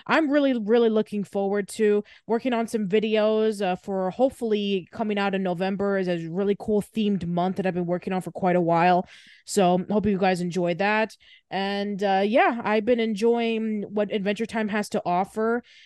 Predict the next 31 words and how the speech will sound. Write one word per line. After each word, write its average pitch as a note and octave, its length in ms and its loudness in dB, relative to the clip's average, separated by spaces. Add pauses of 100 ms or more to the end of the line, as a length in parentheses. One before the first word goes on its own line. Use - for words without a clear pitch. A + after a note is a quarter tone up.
(100)
uh, F#3 240 2
in G3 120 0
terms G#3+ 260 0
of F#3 160 -2
its F#3 180 -2
specials G3+ 640 0
with, G3 280 -2
um, E3+ 380 0
Distant F#3+ 300 -4
Lands F#3+ 220 0
and F3+ 140 -4
Fiona F#3 260 0
and F3 140 -2
Cake. G#3+ 340 0
And F#3 260 0 (240)
I'm G3+ 440 0
really G3 300 2
curious G3+ 420 0
as G3 100 -4
to F#3+ 80 -10
see A3 160 -4
what's G#3+ 260 -2
next A3+ 280 -2
for E3+ 480 2
them, D#3+ 320 0
because F3 420 -2
I A#3 120 2
can B3 180 -4
clearly A3+ 420 0
tell F#3+ 380 0
that, E3+ 320 -2